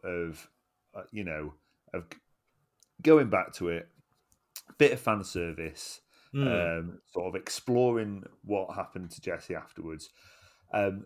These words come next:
Speaker 1: where <sighs> I think a lot of people would have been satisfied, me included, of letting my imagination decide what happened
Speaker 2: Yeah.
Speaker 1: to Jesse next.
Speaker 2: Yeah.
Speaker 1: However,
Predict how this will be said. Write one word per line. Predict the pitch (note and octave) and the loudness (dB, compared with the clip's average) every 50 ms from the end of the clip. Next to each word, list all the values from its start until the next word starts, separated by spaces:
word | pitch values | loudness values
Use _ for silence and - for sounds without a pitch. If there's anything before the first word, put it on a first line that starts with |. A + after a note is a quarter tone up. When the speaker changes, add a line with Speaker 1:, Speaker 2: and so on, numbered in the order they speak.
| _ | _
Speaker 1:
where | - A2 A2 A2+ A2+ A2+ A2 A2 A2 - - - _ - - - - | -4 2 4 4 6 6 6 4 2 0 -2 -10 _ -14 -14 -14 -14
<sighs> | - - - - - _ - | -14 -20 -20 -20 -20 _ -6
I | A#2+ B2 | -6 -6
think | - - G#3+ - - | -4 -6 -6 -2 -2
a | E3+ | 0
lot | F#3+ G#3 A3 F3+ - | 2 2 2 2 2
of | D#3+ - - | -2 -2 0
people | D#3 A#2 - - F2 F2 | -2 -2 0 -2 -4 -2
would | F2 G2+ G2+ | -2 -2 -2
have | G#2 G2+ | 0 -2
been | G2+ F#2+ | -4 -4
satisfied, | F#2 - G2+ F#2 - - E2 - - E2 D#2 D#2 D2+ D2 _ _ _ _ _ _ _ _ _ _ _ _ _ - - _ | -2 -2 -4 -4 -4 -8 -12 -8 -6 -6 -6 -6 -8 -12 _ _ _ _ _ _ _ _ _ _ _ _ _ -18 -16 _
me | - A#2+ B2 A#2+ A#2 | -4 0 2 2 2
included, | G#2+ G2+ - G#2+ G2 F#2 E2+ D#2 D2+ D#2 - _ _ _ _ _ _ _ _ _ _ - | 2 0 0 0 0 0 0 -2 -6 -10 -12 _ _ _ _ _ _ _ _ _ _ -6
of | - G2+ F#2+ F#2 E2+ D2+ - - _ _ _ _ - | -4 -2 0 0 -2 -4 -12 -18 _ _ _ _ -6
letting | - G2+ G2+ - - G#2 | -2 -2 -2 -2 -2 -4
my | G2+ G2 F#2+ | -4 -4 -2
imagination | F#2+ F#2+ F#2 E2+ F2+ F2 F2 E2+ D#2+ - - D#2+ D#2 D2+ D#2 - - | -2 -2 -2 -4 -4 -6 -6 -6 -8 -8 -12 -14 -14 -16 -16 -16 -16
decide | - - - E2+ E2 D2 | -12 -6 -4 -4 -4 -4
what | D2+ E2+ D#2+ | -6 -6 -6
happened | D#2+ D2+ G#2+ | -6 -6 -4
Speaker 2:
Yeah. | G#2 G2 F2 E2 | -2 -2 -2 -2
Speaker 1:
to | F2 E2 | -4 -6
Jesse | - - - - | -10 -12 -14 -14
next. | - - - - | -14 -18 -18 -16
Speaker 2:
Yeah. | A2 G#2+ G2 E2 C#2+ D2 D#2 - _ _ _ _ _ _ _ _ _ _ _ _ _ _ _ _ _ _ _ - | -14 -14 -12 -14 -14 -16 -18 -20 _ _ _ _ _ _ _ _ _ _ _ _ _ _ _ _ _ _ _ -14
Speaker 1:
However, | - - G2+ A2 A2+ A2 G#2 G2+ G#2+ G#2 G2+ G2 | -8 2 6 6 6 6 6 4 2 2 2 0